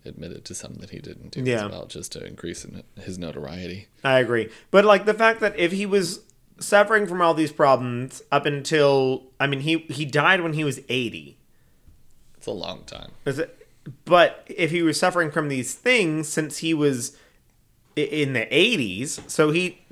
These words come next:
Speaker 2: half his life, he was suffering from these things and in and out of w-, a wheelchair, it makes me question, like, why were these women with him? And I, I don't know if these women were sex workers or not. There was not information on that.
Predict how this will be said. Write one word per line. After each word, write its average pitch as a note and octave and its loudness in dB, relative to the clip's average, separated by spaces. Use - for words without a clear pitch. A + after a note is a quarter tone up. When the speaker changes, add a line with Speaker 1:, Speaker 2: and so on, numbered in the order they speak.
Speaker 2:
half G#3 0
his C#3+ -2
life, E3+ 4
he D#3+ -2
was D3+ 0
suffering D#3 6
from C#3+ -2
these C3 -2
things C3+ 0
and C3+ 0
in D3 4
and D3+ 6
out C#3+ 4
of C3+ 4
w-, B2+ -4
a C3 4
wheelchair, B2+ -2
it D#3+ 2
makes F3+ -2
me E3+ -2
question, D#3 0
like, C3 0
why D3 2
were D3 -4
these C#3 -4
women C3 -4
with E3+ 2
him? D2+ -12
And B2 -4
I, D3+ 2
I C#3+ 6
don't E3 2
know F3+ 4
if F3+ 2
these D#3+ 0
women D#3 0
were C3+ 2
sex C3 -4
workers A#2+ -4
or A#2 -4
not. G2 -10
There C3 -2
was A#2+ -6
not B2 0
information B2+ -6
on B2+ -4
that. F2 -10